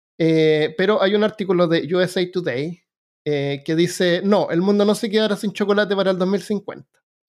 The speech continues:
Resulta que una de las científicas que hizo el estudio, eh, Megan Hochstreiser, dice que desafortunadamente el artículo original despertó el interés de los medios, eh, contenía información errónea.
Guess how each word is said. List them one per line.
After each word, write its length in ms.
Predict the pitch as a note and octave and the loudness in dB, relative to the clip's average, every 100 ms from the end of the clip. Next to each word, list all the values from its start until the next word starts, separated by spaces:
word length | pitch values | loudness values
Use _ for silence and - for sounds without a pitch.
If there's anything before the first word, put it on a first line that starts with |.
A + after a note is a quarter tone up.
| _ _ _ _ _ _ - | _ _ _ _ _ _ -2
Resulta 580 | G#3 C4 A3 - F#3 F3 | 0 2 0 0 -2 0
que 120 | F3+ | 0
una 180 | F#3 F#3 | 2 2
de 60 | |
las 120 | F3+ - | 0 -2
científicas 600 | C#3+ C#3 G#3+ G#3 F3 - | -6 -2 -4 -2 -6 -6
que 100 | C#3 | -4
hizo 220 | E3 G#3 | -4 -2
el 60 | G#3 | -4
estudio, 540 | G#3+ - B2+ E3 F#3+ _ _ _ _ _ _ _ - _ | -4 -10 -6 -6 -8 _ _ _ _ _ _ _ -20 _
eh, 240 | D3 D3 C#3 | -2 0 0
Megan 580 | E3 G3 G#3 A3+ A3+ - | 0 2 2 2 0 -8
Hochstreiser, 960 | - A3 A3 - - G#3 A3+ A3 D4+ D#4+ - _ _ _ _ _ - | -4 -2 -2 -6 -4 0 0 0 -4 -4 -8 _ _ _ _ _ -2
dice 300 | G3+ A3 A3 | 0 2 2
que 100 | G#3 | 2
desafortunadamente 840 | F#3+ F#3+ F3+ F3+ G3 F#3+ G3+ G3 | 2 0 -2 0 2 2 2 2
el 80 | G3 | 0
artículo 340 | E3+ F3+ G3 | 0 -2 0
original 440 | G3+ G3+ G#3 G3+ G#3 | 2 2 2 2 0
despertó 340 | F3 F3+ - | -2 -4 -2
el 80 | F#3 | -2
interés 300 | F3+ F3 F3+ | 0 0 0
de 80 | F#3+ | 0
los 100 | G3+ | 2
medios, 400 | G#3 A3 A#3 A3+ _ _ - | 4 4 2 -4 _ _ -4
eh, 580 | D#3+ D#3 D3+ D3 - _ | -2 0 -2 -6 -10 _
contenía 440 | E3+ E3+ F3 G3+ | -4 0 2 2
información 460 | F#3 F3+ E3 - F3 | 0 -2 -2 0 0
errónea. 520 | D3 C#3+ A#2 G#2 | 0 -2 -4 -8